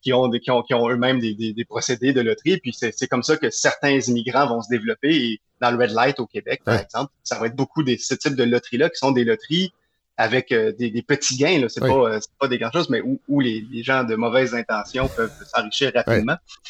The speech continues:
Speaker 1: Euh, et, et, et cette tension-là va, va, va continuer, euh, assez longtemps parce que,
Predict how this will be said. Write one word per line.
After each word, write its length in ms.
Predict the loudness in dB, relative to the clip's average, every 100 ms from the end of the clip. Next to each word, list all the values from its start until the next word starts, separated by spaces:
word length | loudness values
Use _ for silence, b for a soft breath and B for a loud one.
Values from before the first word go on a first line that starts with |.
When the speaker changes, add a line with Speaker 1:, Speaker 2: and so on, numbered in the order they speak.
| B B -8 -2
Speaker 1:
Euh, 520 | 0 2 0 0 -2 -6 -4
et, 220 | -4 -4 _ _
et, 240 | -4 0 0
et 40 |
cette 200 | 0 2
tension-là 420 | 2 2 2 4
va, 160 | 4 2 0 -6
va, 200 | -2 -2
va 140 | -2 -4
continuer, 640 | -4 -4 -2 2 2 0 -2
euh, 200 | -2 -4 -8 _ _ _ _ -2
assez 240 | 0 2
longtemps 260 | 2 2 2
parce 160 | 2
que, 220 | 2 -2